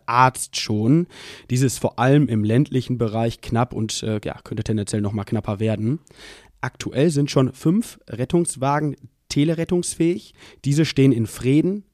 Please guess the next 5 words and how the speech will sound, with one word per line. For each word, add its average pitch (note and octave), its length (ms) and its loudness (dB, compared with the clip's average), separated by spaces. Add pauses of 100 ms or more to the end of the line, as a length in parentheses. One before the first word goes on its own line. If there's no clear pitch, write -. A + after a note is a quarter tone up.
(140)
Ahaus, D3+ 560 0
Südlohn, C#3 640 0
Borken A#2+ 480 0
und G#2 220 -6
Reken. E3 400 0